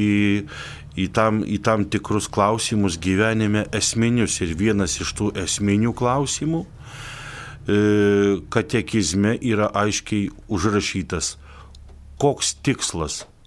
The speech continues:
kodėl gyvename ant žemės. Ir atsakymas duotas žmogui aiškus labai, išplėsti paskui jį gali ir reikia ieškoti kur kas daugiau atsakymų,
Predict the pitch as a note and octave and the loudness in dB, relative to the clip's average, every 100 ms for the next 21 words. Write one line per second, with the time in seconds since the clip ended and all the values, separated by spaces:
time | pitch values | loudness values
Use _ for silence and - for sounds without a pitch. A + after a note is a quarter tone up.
0 | - - F#2+ D#2+ G#2 B2+ - G2+ F#2+ F#2+ | -10 0 0 4 2 2 0 -2 2 4
1 | F#2+ F#2+ G2 G2 F#2+ F#2+ - F#2 D2 F2+ | 4 2 2 2 0 -2 -2 -2 0 0
2 | D#2 D2 C#2 - - _ - - - _ | 0 -4 -10 -14 -18 _ -20 -20 -20 _
3 | - G2+ - G2 - - A#2+ C#3 C3 G2+ | 0 0 0 -2 -2 0 0 0 -2 0
4 | F#2+ - - - - D#2+ G#2+ A2 - F#2 | 0 -2 -8 -16 -10 -2 2 2 2 0
5 | E2+ G2+ F#2 F2 F#2 - G2 E2+ - F2+ | 2 2 2 0 -2 0 0 0 -2 -6
6 | - F2 D#2+ C3+ D3+ - - - - - | -4 -2 0 -2 -4 -8 -16 -14 -14 -14
7 | - - - - - G#2+ - - G#2 C3 | -16 -18 -20 -20 -2 -2 -2 -2 2 2
8 | D3 - C#3+ A2 - - A#2 F2 F#2+ E2+ | 2 -2 -2 0 -2 0 0 2 0 2
9 | G2+ F#2+ F2 C#2+ - - F#2 F#2 G#2+ D3 | 2 4 0 -2 -10 -4 0 2 2 2
10 | G#2 E2 C#2+ - - - - E2 G2 - | 0 -6 -8 -12 -20 -20 -6 2 2 2
11 | - B2 B2 A2 G2+ F#2+ F#2 E2+ - - | 0 0 2 2 4 4 2 0 -4 0
12 | F#2 - B2 F#2+ F2 G#2+ F#2+ A2+ F2+ D#2+ | 0 0 -2 0 2 2 4 4 2 -2
13 | - - - - - - F#2 - G#2 F#2 | -14 -18 -16 -18 -10 -6 -2 2 2 0
14 | F#2+ E2+ D#2 | -4 -2 -4